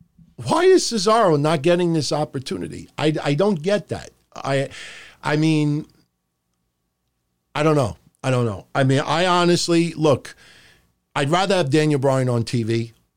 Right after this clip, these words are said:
than quarantined or home with his family as a selfish wrestling fan. But Daniel Bryan, uh, I mean, you know, this guy's gotten so many, just think about that.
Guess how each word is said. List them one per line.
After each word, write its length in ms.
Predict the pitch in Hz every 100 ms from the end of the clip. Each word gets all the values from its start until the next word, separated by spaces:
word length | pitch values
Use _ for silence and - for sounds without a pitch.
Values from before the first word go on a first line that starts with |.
| _ _ _
than 160 | 110 113
quarantined 880 | 135 123 120 113 - 117 117 110 -
or 200 | 113 104
home 260 | 107 113
with 100 | 110
his 140 | 107 -
family 540 | 113 104 104 104 107 _ -
as 200 | 110 98
a 40 |
selfish 520 | - 113 113 110 104
wrestling 420 | 104 101 - 107
fan. 420 | 101 110 107 107 107 _ _ _ _ _ -
But 300 | 120 98 - _ _ _ _ _ 120
Daniel 320 | 131 165 175
Bryan, 600 | 156 165 175 180 180 175
uh, 260 | - - -
I 140 | 139
mean, 520 | 139 139 139 139 135 _ _ _ _
you 100 | 143
know, 340 | 131 127 123 - _ _ _ _ _ _ _ -
this 160 | 160
guy's 300 | - 185 190
gotten 240 | 180 170 151
so 180 | - 180
many, 180 | 185 - - -
just 240 | 277 -
think 200 | 247 214
about 320 | 127 120 107
that. 240 | 107 87